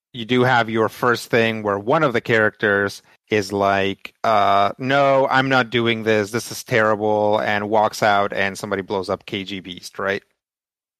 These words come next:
So, um, but it's not the Russian that gets blown up in this one. It is, uh, it's pretty interesting. It's just kinda getting you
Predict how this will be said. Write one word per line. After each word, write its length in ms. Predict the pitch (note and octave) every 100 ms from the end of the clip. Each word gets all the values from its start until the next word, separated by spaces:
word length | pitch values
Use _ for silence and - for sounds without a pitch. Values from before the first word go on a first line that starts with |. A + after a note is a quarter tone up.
| _
So, 580 | - A2+ G#2 G2 G2 D3 _ _ _ _ -
um, 520 | A2+ G2 A1+ A1+ D#3+ _ _ _ _ _ _ _ _ _
but 80 | A#2+
it's 80 | G#2
not 140 | B2+
the 80 | A2+
Russian 340 | G#2 G2+ - F#2+
that 160 | -
gets 220 | - -
blown 280 | - A#2+ A2+
up 160 | F#2+ -
in 100 | -
this 180 | - -
one. 180 | - - _ _ _ _ _ _ _ _ _ _ _ _ _ _ _ _ _ _ _ _ _ -
It 260 | D3 D3 -
is, 1200 | D3+ C#3+ C#3+ C#3+ C#3 C3+ C3+ C3+ C3 - - - -
uh, 480 | B2+ A#2+ A#2+ A#2 A#2+ - -
it's 180 | A3+ -
pretty 220 | - D3
interesting. 340 | B2 A#2+ B2+
It's 80 | C3+
just 140 | D#3+
kinda 160 | - A#2 G2+
getting 280 | A#2+ A2+ A2+
you 200 | G#2+ G#2